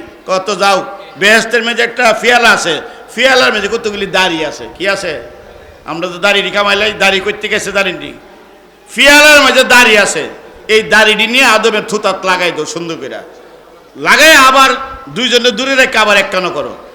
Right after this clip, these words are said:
এমন সুন্দর করে দাড়ি লাগাইছে, লাগানোর পরে আদমের চেহারা নূর আর নূর, নূর আর নূর। নবীজির নূর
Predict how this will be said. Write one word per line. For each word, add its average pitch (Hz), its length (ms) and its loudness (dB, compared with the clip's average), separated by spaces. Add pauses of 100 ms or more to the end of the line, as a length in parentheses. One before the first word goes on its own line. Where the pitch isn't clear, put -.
(200)
এমন 226 340 -4
সুন্দর 233 420 -2
করে 196 240 0
দাড়ি 185 300 0
লাগাইছে, 160 520 -4 (280)
লাগানোর 196 420 0
পরে 175 300 -2 (360)
আদমের 208 480 0
চেহারা 190 280 0
নূর 240 420 -2
আর 214 220 2
নূর, 240 380 -4
নূর 240 340 -4
আর 247 180 2
নূর। 247 280 -4
নবীজির 262 460 -2
নূর 320 120 -6